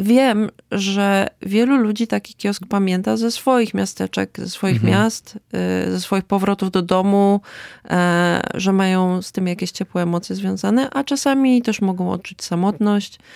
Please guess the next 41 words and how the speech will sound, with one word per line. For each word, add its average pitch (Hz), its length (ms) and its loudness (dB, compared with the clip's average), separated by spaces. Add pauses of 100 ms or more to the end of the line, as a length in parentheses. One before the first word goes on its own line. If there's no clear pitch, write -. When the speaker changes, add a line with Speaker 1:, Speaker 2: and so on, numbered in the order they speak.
(380)
Speaker 1:
e, 180 400 -2 (280)
i - 120 -4
na 262 140 0
tych 254 160 -2
emocjach 220 340 2
mi 196 100 -2
zależy. 190 500 -4
Dlatego 202 320 0
sięgam 196 380 -2
po 190 80 -8
takie 185 260 -4
motywy, 214 540 0 (420)
e, 185 280 -2
które 226 320 0
we 226 240 2
mnie 214 200 2
to 214 120 -2
wywołują 254 460 -2 (200)
i, 277 280 -6 (240)
i 262 120 -4
mam 254 340 0 (280)
nadzieję, 196 400 0
że 185 140 -6
również 190 320 -6
w - 20 -14
innych 190 300 -8
ludziach. 202 460 -10
Speaker 2:
A 131 100 -2
ja 131 80 2
jestem 139 380 0
ciekaw, - 420 -4
y, 123 340 0
bo 131 160 -2
to 127 300 -2
druga 131 420 0
część 123 300 -2
tego 123 220 0
pytania, 120 440 -2
które 120 200 -4
przed - 220 -10
chwilą, 123 500 0